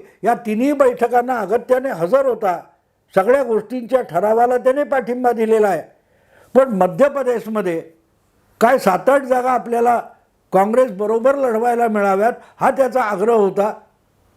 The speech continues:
आणि तो आग्रह कमलनाथ यांनी झुगारून लावला. त्यामुळे त्याने काय साठ सत्तर उमेदवार उभे केले, जवळजवळ सगळ्यांची किंवा पन्नास पंचावन्न लोकांची डिपॉझिट गेली.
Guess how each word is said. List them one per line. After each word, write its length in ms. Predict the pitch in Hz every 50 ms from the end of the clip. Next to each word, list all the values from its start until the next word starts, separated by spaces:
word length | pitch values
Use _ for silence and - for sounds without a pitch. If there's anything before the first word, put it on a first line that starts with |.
| _ _ _
आणि 140 | - 202 214
तो 100 | 190 277
आग्रह 560 | 269 - - 190 175 196 240 254 240 220 262 262 - - _ _ _ _ _ -
कमलनाथ 540 | 196 202 247 262 254 240 240 247 269 240 226
यांनी 220 | 247 254 262 254
झुगारून 540 | 220 156 156 160 196 233 269 294 302 285 277
लावला. 360 | 254 233 214 196 180 165 160 151 - _ _ _ _ _ _ _ _ _ _ _ _ _ _ _ _ _ _ _ _ _ _ - - - - - -
त्यामुळे 300 | 214 220 233 262 269 262
त्याने 340 | 269 254 226 226 247 262
काय 260 | 247 254 262 262 240 - - - _ _ -
साठ 240 | - 196 247 269 -
सत्तर 420 | - - 226 226 226 - 277 269
उमेदवार 440 | 285 269 254 262 262 247 262 254 247
उभे 220 | 247 240 233 233 233
केले, 300 | 240 - 220 214 214 214 214 - - _ _ _ _ 143
जवळजवळ 380 | 202 226 247 247 247 254 247
सगळ्यांची 680 | 233 - 220 208 170 196 226 254 247 233 180 247 247
किंवा 420 | 214 - - _ _ _ - 220 233
पन्नास 420 | 226 175 233 220 214 233 233 220 226
पंचावन्न 480 | - 233 220 214 208 240 247 254 247
लोकांची 420 | 240 233 220 226 233 226 208 247 247
डिपॉझिट 500 | 208 190 196 - 254 277 269 285 294 262
गेली. 340 | 247 240 220 214 202 190